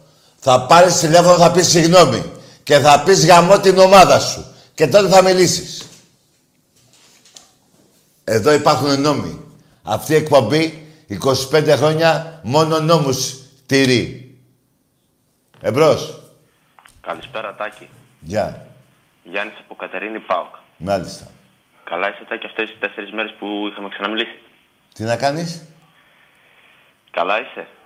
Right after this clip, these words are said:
Speaker 1: Τι τέσσερις μέρες είπες;
Speaker 2: Έχουμε τέσσερις μέρες να μιλήσουμε, αν με θυμάσαι.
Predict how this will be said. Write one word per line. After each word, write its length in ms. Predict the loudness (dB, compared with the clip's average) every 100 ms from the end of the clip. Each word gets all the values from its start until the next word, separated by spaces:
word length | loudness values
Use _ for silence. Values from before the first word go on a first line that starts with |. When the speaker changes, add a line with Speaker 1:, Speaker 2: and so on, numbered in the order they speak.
| _ _ _ _ _ _ -12
Speaker 1:
Τι 80 | -8
τέσσερις 420 | -6 -4 -6 -8
μέρες 260 | -8 -8 -10
είπες; 340 | -12 -12 -14 -20 _ _ _ -20 -20 _ _ _ _ _ -10
Speaker 2:
Έχουμε 360 | -8 -8 -10
τέσσερις 320 | -10 -10 -12 -10
μέρες 200 | -10 -10
να 80 |
μιλήσουμε, 460 | -14 -14 -16 -16 -14
αν 120 | -12
με 100 | -12 -14
θυμάσαι. 340 | -14 -16 -18